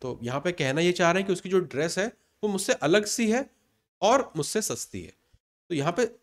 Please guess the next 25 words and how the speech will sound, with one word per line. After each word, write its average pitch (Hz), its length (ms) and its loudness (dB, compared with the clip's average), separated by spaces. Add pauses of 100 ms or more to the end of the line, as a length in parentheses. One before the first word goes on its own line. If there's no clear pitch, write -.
and 170 260 4
से 202 140 2
यहाँ 185 120 4
पे 190 100 2
आप 185 120 2
इसको 190 140 -4
कनेक्ट 120 320 -2
कर 98 120 -4
रहे 90 120 -8
हो, 87 120 -18
तो 151 80 -4
यहाँ 139 180 -2
पे 139 300 -4
different 214 520 -4
और 208 340 0
cheaper 147 340 -2
than, 107 280 -4 (120)
compare 127 380 0
आपने 165 260 0
करा 156 220 0
है 165 80 0
यहाँ 165 140 -2
पे 170 120 -6
cheaper 170 340 -4
than, 180 240 0